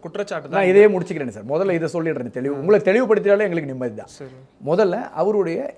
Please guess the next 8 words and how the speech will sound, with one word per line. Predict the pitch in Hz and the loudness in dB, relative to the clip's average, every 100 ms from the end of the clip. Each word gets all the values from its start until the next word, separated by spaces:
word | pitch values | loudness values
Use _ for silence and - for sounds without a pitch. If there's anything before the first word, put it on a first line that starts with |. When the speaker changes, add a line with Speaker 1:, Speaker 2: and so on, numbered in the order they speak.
| - | -12
Speaker 2:
அ, | - 185 180 175 160 | -8 -2 2 2 2
புகைப்படத்தை | 165 175 190 180 - 135 | 0 -2 0 -2 -4 -6
போட்டு, | - 120 - - - _ _ | -6 -10 -10 -12 -16 _ _
அ, | - 214 180 | -8 -4 -2
கட்சியுடைய, | 170 156 - 180 147 135 - | -2 -4 -4 -6 -4 -4 -6
அவருடைய | - 160 147 139 | -6 -6 -4 -4
தொண்டர்கள் | 135 147 143 123 | -4 -6 -6 -8
வந்து | 107 107 185 - 80 | -10 -12 -12 -12 -12